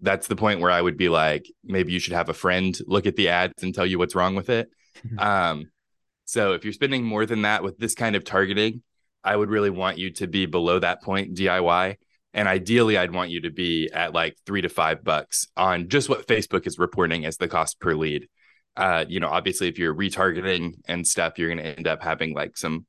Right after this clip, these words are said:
Speaker 1: kinda hidden costs creep in there. Um,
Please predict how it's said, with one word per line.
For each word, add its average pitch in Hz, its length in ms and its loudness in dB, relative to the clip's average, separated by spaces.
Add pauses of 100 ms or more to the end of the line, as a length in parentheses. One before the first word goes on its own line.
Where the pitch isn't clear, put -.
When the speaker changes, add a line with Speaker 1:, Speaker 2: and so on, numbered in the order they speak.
Speaker 1:
kinda 92 200 -2
hidden 90 260 -2
costs 82 440 0
creep 95 260 -4
in 87 160 0
there. 78 260 -2 (880)
Um, 90 500 0